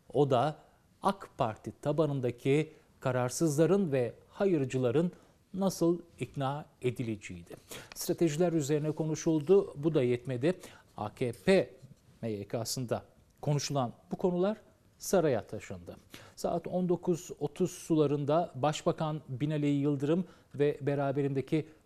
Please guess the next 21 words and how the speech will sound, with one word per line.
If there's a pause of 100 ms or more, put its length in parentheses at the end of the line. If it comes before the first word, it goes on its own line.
(100)
bazı
bakanlar (220)
M
Y
K
biter
bitmez (300)
Beştepe
Sarayı'na
çıktı. (300)
Cumhurbaşkanı
Erdoğan'la (260)
görüşmek
için. (280)
Olan
programda
aslında
böyle
bir
görüşme
yoktu.